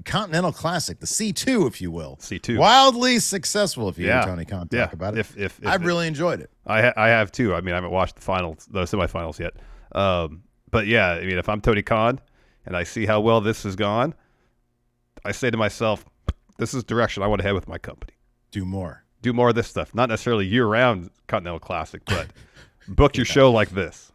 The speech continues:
Speaker 2: you know?
Speaker 1: All Continental Classic wrestling, 'cause the
Speaker 2: Exactly.
Speaker 1: Elite aren't even in the show, Larson.
Speaker 2: So, uh, oh, Eddie's winning this.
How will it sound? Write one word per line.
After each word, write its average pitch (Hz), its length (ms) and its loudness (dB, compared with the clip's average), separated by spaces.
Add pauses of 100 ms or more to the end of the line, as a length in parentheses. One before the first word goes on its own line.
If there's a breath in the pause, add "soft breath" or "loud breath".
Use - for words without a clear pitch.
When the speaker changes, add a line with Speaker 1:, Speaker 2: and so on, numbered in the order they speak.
(140)
Speaker 2:
you 98 120 -6
know? 92 320 -4
Speaker 1:
All 123 220 4
Continental 117 460 -2
Classic 98 420 -4
wrestling, 90 480 -8
'cause 101 180 -6
the 98 120 2
Speaker 2:
Exactly. 95 220 2
Speaker 1:
Elite 202 100 2
aren't 147 200 2
even 190 240 -2
in 214 120 0
the 220 100 4
show, 226 320 6
Larson. 92 380 -6 (1600 soft breath)
Speaker 2:
So, 131 360 6
uh, 131 400 8
oh, 131 220 6
Eddie's 135 280 6
winning 92 180 0
this. - 300 -6